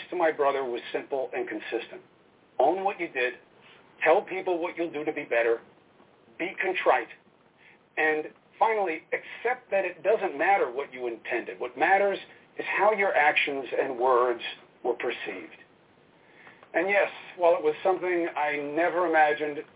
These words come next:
ever having to do, I did urge my brother to resign when the time came. There are stories and critics saying all kinds of things about me, many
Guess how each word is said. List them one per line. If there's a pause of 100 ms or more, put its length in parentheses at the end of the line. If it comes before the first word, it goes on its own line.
(100)
ever
having
to
do, (640)
I
did
urge
my
brother
to
resign
when
the
time
came. (1500)
There
are (120)
stories (180)
and
critics (220)
saying
all
kinds
of
things (140)
about
me, (760)
many